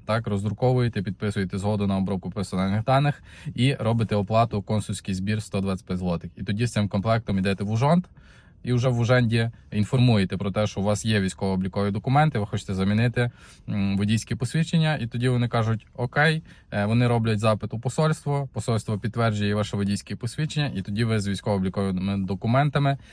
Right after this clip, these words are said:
замінюєте це. І це займає від місяця тире до трьох місяців. По-різному буває, це залежить, як посольство відповість, швидко, пізно. Другий спосіб, е, зразу можна зробити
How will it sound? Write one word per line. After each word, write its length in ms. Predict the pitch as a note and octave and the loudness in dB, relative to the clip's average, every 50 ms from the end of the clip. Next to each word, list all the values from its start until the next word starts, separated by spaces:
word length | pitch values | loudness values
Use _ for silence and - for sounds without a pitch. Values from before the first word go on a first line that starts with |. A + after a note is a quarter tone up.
| - - | -12 -8
замінюєте 760 | G#2+ F#2+ A2+ A#2+ C#3 D3 D3 C3+ A#2+ G#2+ G2 F#2 - - E2 | -2 2 4 6 6 8 8 8 6 6 4 4 2 -2 -4
це. 220 | - - E2+ D#2 E2 | -6 -4 -6 -6 -4
І 100 | - G2+ | -4 -6
це 200 | F#2 - C3 C3+ | 0 2 4 4
займає 560 | C3 C3 B2 A#2 A2+ A#2 B2 B2+ A#2 A2+ G#2 F#2+ | 6 4 4 4 6 6 6 6 6 4 2 2
від 360 | F#2+ A2+ C3 C3 A#2 A2 - - - - - | 2 2 2 2 0 -2 -6 -10 -10 -4 0
місяця 540 | A2+ B2+ D3 C3 - C#3 B2 - C#3 C3+ C3 | 2 4 4 4 2 0 0 2 2 2 0
тире 320 | - - G#2 A2 A#2 A2+ | 0 0 2 2 2 2
до 140 | G#2 A2 G2+ | 2 0 -2
трьох 320 | - - C3 B2 A#2+ - | 0 2 2 2 2 2
місяців. 520 | G#2+ G2 F#2 - F2+ - - F2 E2 D#2 - _ _ _ | 0 0 0 -2 -4 -8 -6 -6 -6 -8 -10 _ _ _
По-різному 480 | - A2+ A#2+ A2+ G#2 G#2 G#2 G2+ G2+ | -2 0 2 2 2 2 2 2 2
буває, 380 | F#2+ G2 G#2+ A2+ B2 B2+ B2+ A#2+ | 0 0 2 2 4 4 2 2
це 100 | - G#2+ | 0 -2
залежить, 420 | G2+ G#2+ G#2+ G#2+ G#2 G2 G#2 G#2 | 0 0 2 2 2 2 0 0
як 220 | G#2+ G#2+ A2 G#2+ - | 2 0 0 -2 -2
посольство 460 | - G#2+ - A2+ G#2+ G#2+ - - G2 | -8 -8 -4 -4 -4 -4 -4 -4 -4
відповість, 600 | G2+ G2+ - - A#2+ C3+ D3+ E3+ - - - - | -4 -4 -2 -2 -2 0 2 0 0 -2 -6 -12
швидко, 460 | - - A2+ A#2+ B2 - - A#2 G#2+ | -6 -2 0 0 0 0 -2 -6 -6
пізно. 400 | - G#2+ F#2+ F2 D#2+ D#2+ D#2+ D#2 - - - - - - - - - - - - | -2 -2 -2 -2 -2 -4 -6 -8 -10 -14 -20 -20 -20 -20 -20 -20 -20 -20 -12 -4
Другий 320 | G#2 A2+ C#3 D3 D#3+ D#3 | 0 2 4 6 6 4
спосіб, 580 | C3 - - C3+ C3 C3 B2 - C3 A#2+ - - | 2 0 2 4 4 4 4 2 0 -2 -2 -2
е, 340 | - G#2 G2+ G2+ G2+ G#2 F#2+ | -2 0 2 2 2 2 2
зразу 300 | A2+ A#2 C3 C3+ C3 B2+ | 4 4 4 6 6 4
можна 320 | B2 A#2+ A2+ A2 A2+ G#2+ | 4 4 2 2 2 0
зробити 540 | G#2 G#2+ G2+ A2 A#2 A2+ - A2+ A2 G#2+ | 0 0 2 2 2 2 2 0 0 0